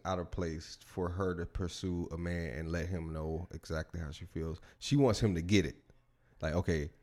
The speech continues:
you figure it out, and then boom, you figure out I'm the one and I've been here the whole time. So the fantasy is now this. This is our, this is the new fantasy I'm gonna work with. Uh, one day you're gonna come to the awareness that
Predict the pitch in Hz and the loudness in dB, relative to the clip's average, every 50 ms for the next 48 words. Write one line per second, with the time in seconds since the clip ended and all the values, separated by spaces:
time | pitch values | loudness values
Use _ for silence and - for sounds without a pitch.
0 | _ _ - - 90 92 90 - 127 120 113 113 107 107 104 104 101 101 95 - | _ _ -6 -2 -2 -2 4 8 8 10 10 10 10 10 10 10 8 8 6 4
1 | - 92 92 92 90 90 90 85 82 78 71 80 90 104 104 101 95 87 82 76 | 2 0 0 2 2 2 0 0 -2 -4 -4 0 2 4 4 4 2 0 -2 -4
2 | 73 - - _ _ - 92 98 98 - - 104 95 92 82 64 60 85 95 98 | -8 -12 -18 _ _ -4 -2 -2 -2 0 0 2 4 4 2 2 2 0 0 0
3 | 95 90 98 98 92 90 90 95 95 92 90 87 85 85 82 82 87 90 87 87 | -2 -2 -2 0 0 2 2 2 2 2 2 2 2 0 0 2 2 2 2 2
4 | 90 82 73 73 80 85 85 80 78 78 - 90 76 69 64 - - - - 87 | 2 0 0 0 0 0 0 0 0 0 0 -2 -2 -2 -4 -6 -8 -4 -2 -2
5 | 76 73 - - - 90 90 90 85 - - 85 82 80 76 - 85 80 80 76 | -2 -2 0 2 2 4 4 4 2 0 -2 -2 0 0 0 0 0 0 -2 -2
6 | 78 87 92 92 82 78 71 73 73 - - - - _ _ _ _ - 98 98 | -2 -2 -2 0 0 -2 -2 -4 -6 -10 -14 -20 -20 _ _ _ _ -4 0 0
7 | 87 69 62 - - - 90 90 90 95 92 92 87 87 87 85 71 92 104 104 | 0 0 -2 -6 -6 -2 -2 0 0 0 0 2 2 2 2 0 0 2 2 2
8 | 107 107 101 98 101 101 101 90 - 101 95 90 85 - - 87 82 80 80 78 | 2 2 0 2 2 2 2 2 2 2 2 0 0 0 -2 -2 0 0 0 -2
9 | 71 73 76 73 52 50 - 50 50 - - _ _ _ - - - - - - | 0 -2 -2 -2 -4 -6 -8 -10 -12 -14 -16 _ _ _ -20 -20 -20 -20 -14 -10
10 | - - 65 82 87 104 120 127 131 135 135 135 139 135 127 123 117 110 104 - | -10 -8 -4 2 6 8 8 10 12 12 12 12 12 12 12 10 8 6 8 6
11 | 120 120 120 - 135 127 127 123 120 117 113 110 101 95 92 98 98 95 85 76 | 6 6 6 4 4 4 4 4 6 6 6 6 6 6 4 2 0 0 0 -2
12 | 73 - | -2 -4